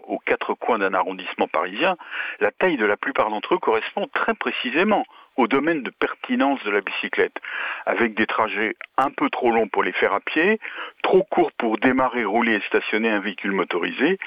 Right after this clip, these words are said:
et nécessitant souvent, en transport collectif, des itinéraires complexes pour des distances courtes. Une fois de plus, on a pu vérifier à cette occasion que la couleur politique n'a rien à faire avec la propension à utiliser une bicyclette.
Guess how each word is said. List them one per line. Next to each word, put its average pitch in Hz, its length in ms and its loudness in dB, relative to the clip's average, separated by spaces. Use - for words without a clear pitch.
et 110 140 2
nécessitant - 640 0
souvent, 156 340 2
en 110 120 0
transport - 480 0
collectif, 107 480 -2
des 113 100 0
itinéraires 110 520 0
complexes - 580 -2
pour 107 140 -2
des 101 120 -4
distances 117 580 -2
courtes. - 440 -4
Une 226 140 4
fois - 180 2
de - 120 -4
plus, 180 240 -2
on - 140 2
a 240 80 2
pu - 160 -4
vérifier 156 460 2
à 143 100 2
cette - 160 -2
occasion 135 500 0
que - 120 2
la 107 100 4
couleur 151 280 0
politique 107 540 -4
n'a 110 100 2
rien 185 260 0
à 135 80 0
faire 208 240 0
avec 104 240 -2
la - 80 2
propension - 720 0
à 98 80 6
utiliser 113 480 0
une 127 160 2
bicyclette. 104 520 -4